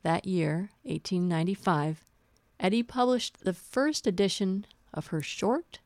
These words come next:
and succinct church manual that would serve as authority for church governance for both her Boston organization and all branch churches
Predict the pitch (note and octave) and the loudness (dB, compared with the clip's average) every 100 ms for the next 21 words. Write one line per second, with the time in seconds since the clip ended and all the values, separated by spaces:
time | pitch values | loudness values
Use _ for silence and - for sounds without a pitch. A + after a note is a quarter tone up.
0 | _ A#3+ A#3+ - C4 - G3+ F#3+ - _ | _ -4 -4 -4 -6 -2 0 -2 -6 _
1 | - - E3+ - - - - C#3+ _ _ | -8 -6 -4 -4 -6 -6 -8 -12 _ _
2 | - F3+ E3+ - - F#3+ F3 F#3 G3 - | -10 -4 -4 0 4 4 4 2 2 2
3 | F#3 E3+ D#3+ E3 - D#3 - A#3+ A#3 - | 4 4 4 2 -2 -8 -4 -4 -4 -2
4 | D3 D3+ D3 C#3+ - - - _ - F3+ | -2 -2 -4 -6 -10 -16 -18 _ -6 -4
5 | E3 F#3 F3+ - - - D#3+ D#3 F#3 B3+ | 2 2 2 -2 -20 -8 -6 2 2 2
6 | - G#3 - F3+ F3 E3+ D#3 D#3+ D#3 D#3+ | -2 -4 0 -2 0 -2 -2 -2 -4 -4
7 | D#3+ - _ _ - D#3 - E3+ F#3+ G#3+ | -6 -8 _ _ -6 -6 -4 -2 0 2
8 | A3 G3+ F3+ F3+ - - D#3+ D3+ - D#3+ | 0 0 -2 -2 -6 -6 -6 -4 -8 -12
9 | - - | -16 -18